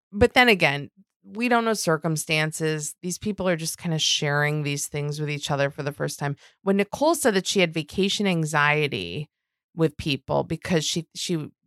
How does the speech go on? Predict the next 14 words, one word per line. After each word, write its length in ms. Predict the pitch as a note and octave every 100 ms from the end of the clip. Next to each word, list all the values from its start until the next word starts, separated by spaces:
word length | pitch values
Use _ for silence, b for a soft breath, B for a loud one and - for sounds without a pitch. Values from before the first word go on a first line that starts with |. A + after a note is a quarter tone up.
| _
was 180 | - E3
cognizant, 680 | - - A#3+ A3 G3+ - E3
or 80 | D3+
she 180 | D3 F3+
said 240 | - E3+
that 160 | D#3+ G2+ _ _ - -
she's 260 | - G#3
afraid 340 | F#3+ - A#3 G3+
that 100 | F3
if 140 | -
people 280 | - G#3+ G3
spend, 540 | - - F#3 E3+ E3+ - _ _ _ _ _ F3
of, 200 | E3+ -
uh, 160 | F#3